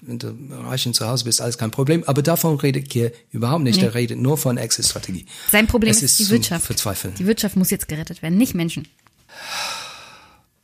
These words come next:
Speaker 2: Danke, Steve. Hast du noch eine Botschaft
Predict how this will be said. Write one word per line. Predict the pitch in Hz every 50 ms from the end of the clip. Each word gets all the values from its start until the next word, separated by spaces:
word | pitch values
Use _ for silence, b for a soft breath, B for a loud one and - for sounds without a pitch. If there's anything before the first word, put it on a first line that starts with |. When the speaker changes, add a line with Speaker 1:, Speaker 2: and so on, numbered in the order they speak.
| _ _ _ B B B B B B B B B B B B B B _ _ _ _ _
Speaker 2:
Danke, | - 175 175 170 185
Steve. | - - - - 156 151 - - b b b b b b b b b b b b b _ _ _ _ _ _ - - -
Hast | - 214 - -
du | 233
noch | 240 240
eine | 247 269 226
Botschaft | 190 190 233 240 240 - 208 165 160 - - -